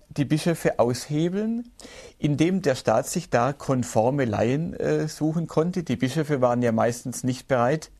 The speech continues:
äh, auf die Linie des Staates einzuschwenken. Und so konnte der Staat hier Laien an die Spitze bringen, die im Grunde Agenten des Staates waren und nicht wirkliche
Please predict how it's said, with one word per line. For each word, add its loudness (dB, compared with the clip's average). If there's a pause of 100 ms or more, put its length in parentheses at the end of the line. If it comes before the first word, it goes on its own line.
(220)
äh, 2
auf 2
die -4
Linie 2
des -4
Staates 0
einzuschwenken. -4 (520)
Und 0
so 2
konnte 0
der 0
Staat 0
hier 0
Laien 2
an -6
die -8
Spitze -4
bringen, -4 (720)
die 0 (400)
im 2
Grunde 0 (260)
Agenten 0 (480)
des -2
Staates 0
waren 0 (280)
und 0
nicht -2
wirkliche 0